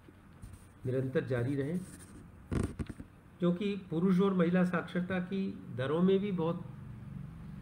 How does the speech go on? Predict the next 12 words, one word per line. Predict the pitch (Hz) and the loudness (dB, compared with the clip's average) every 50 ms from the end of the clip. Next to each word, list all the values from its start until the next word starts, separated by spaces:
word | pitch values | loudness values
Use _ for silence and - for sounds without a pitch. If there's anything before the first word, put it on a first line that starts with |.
| - - - - - - - - - - - - - - - | -10 -10 -10 -10 -8 -8 -8 -6 -8 -8 -8 -8 -10 -8 -2
बढ़ोतरी | - 135 127 135 143 - 139 131 127 | -2 0 2 0 0 0 -2 -2 0
हुई | 113 104 98 | 0 0 -2
है। | - - - - - - - - - - - - - - - - - - - - - - - | -2 -4 -6 -8 -10 -10 -10 -8 -8 -8 -8 -8 -8 -10 -10 -10 -10 -10 -10 -10 -8 -4 -2
महिला | 127 135 143 175 185 | 0 0 2 2 2
और | 190 185 | 2 2
पुरुषों | - - 180 170 175 - 190 180 180 | 0 0 -2 -4 -2 -2 -2 -2 -2
की | - 185 | -2 -4
साक्षरता | 180 - 151 143 - - - 175 180 180 175 165 | -4 -4 -4 -6 -6 -4 -4 -2 0 2 0 0
दर | - 147 147 143 | 0 -2 -4 -2
के | - 165 | -4 -4
बीच | 151 143 147 143 143 175 | -4 -2 -4 -4 -4 -4
में | 165 160 160 - | -4 -4 -4 -6